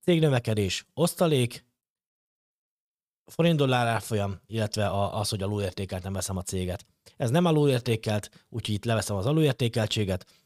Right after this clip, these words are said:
Forint-dollár árfolyam az bizonytalan, azt nem tudom kiszámolni, úgyhogy marad kettő, amit do-, ö, biztosabban tudok látni,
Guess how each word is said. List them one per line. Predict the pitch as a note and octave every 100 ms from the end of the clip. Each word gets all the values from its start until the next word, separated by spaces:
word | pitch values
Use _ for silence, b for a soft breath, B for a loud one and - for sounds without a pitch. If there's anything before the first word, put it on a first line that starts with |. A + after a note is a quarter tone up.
| B
Forint-dollár | - C3+ A#2+ A#2 G#2+
árfolyam | G#2 A2+ G2
az | F#2
bizonytalan, | C#3+ D#3 D3 C3 G#2+
azt | F#2
nem | C3 D3
tudom | D#3+ D3
kiszámolni, | B2 C3+ B2+ A#2 A2 G#2 G#2 b b
úgyhogy | -
marad | B2+ A2 G#2+
kettő, | C3+ - A#2+
amit | G2+ G2
do-, | A2+ -
ö, | A#2 G#2 G#2 -
biztosabban | - B2 D3 D#3+ D#3+ C3
tudok | B2+ A#2 G#2+
látni, | A2 G#2+ A2